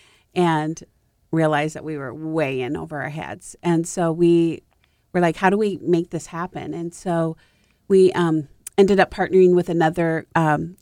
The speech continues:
charitable corporation and using theirs, but we still wanted to have our own and be our own nonprofit separate. And so when Mirza came on board, it was amazing. Like, he knew just what to do. He looked at those forms. He knew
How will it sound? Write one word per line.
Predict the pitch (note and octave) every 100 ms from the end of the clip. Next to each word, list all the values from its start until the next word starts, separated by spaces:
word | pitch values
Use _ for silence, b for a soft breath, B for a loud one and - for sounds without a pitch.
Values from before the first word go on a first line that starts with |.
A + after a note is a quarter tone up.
| -
charitable | G#3 F3 D#3+ E3 D#3+
corporation | - D#3+ - C#3+ D#3 - D#3+ F3+
and | F#3+ E3 D#3+
using | - F3 E3+ E3 D#3
theirs, | D3+ C#3+ E3+ F3+
but | -
we | - E3
still | - - F3 E3+
wanted | D#3 D3 C#3+
to | E3+
have | D3 D#3+
our | D#3+ C3+ -
own | C#3+ C#3+ D3 E3 E3 _ _ _
and | D#3+
be | D#3 D3+
our | -
own | D3 C#3+
nonprofit | D3 C#3+ - D3 C#3+ E3 -
separate. | - D3 - F#3+ G#3 -
And | F3
so | - G#3 G#3
when | F3+ F3 E3+
Mirza | E3+ G#3+ G#3+ G#3
came | - F3 D#3 D3+ _ _
on | D#3+ D#3
board, | D#3+ E3 D3 C#3+ D#3 D#3 _ _ _ _ _ _
it | F#3
was | F3+
amazing. | F3+ F3+ F3+ F3+ F3+ D#3+ D3
Like, | - -
he | F#3+ F3+
knew | F3 D#3+
just | D3+ E3 -
what | F3 -
to | E3+
do. | F3 F3+ F3+ F3+ -
He | F3+ G#3
looked | F#3 F#3+ -
at | F3+
those | E3+ E3
forms. | F#3+ E3+ E3+ F3
He | - F3+
knew | E3+ E3 D#3+ D#3+